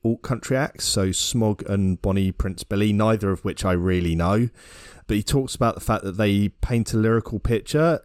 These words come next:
It can be poetic, but it is stark. They're not afraid to write something quite brutal. A lot of pop music is about creating an image. I don't mind glossing over things with the way we look, but the lyrics have to be honest. I'm not afri-, I'm not frightened about showing my own faults in a song.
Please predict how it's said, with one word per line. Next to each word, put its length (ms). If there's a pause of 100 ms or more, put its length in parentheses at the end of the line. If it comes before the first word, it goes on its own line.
(120)
It 140
can 120
be 160
poetic, 720 (140)
but 100
it 140
is 100
stark. 600 (280)
They're 100
not 140
afraid 280
to 100
write 180
something 240
quite 300
brutal. 600
A 40
lot 160
of 100
pop 160
music 380
is 80
about 260
creating 380
an 80
image. 420 (300)
I 80
don't 160
mind 220
glossing 300
over 220
things 380
with 140
the 80
way 180
we 100
look, 380
but 160
the 40
lyrics 340
have 160
to 100
be 120
honest. 380
I'm 160
not 140
afri-, 360 (200)
I'm 160
not 160
frightened 460 (100)
about 340
showing 400
my 180
own 120
faults 340
in 80
a 60
song. 360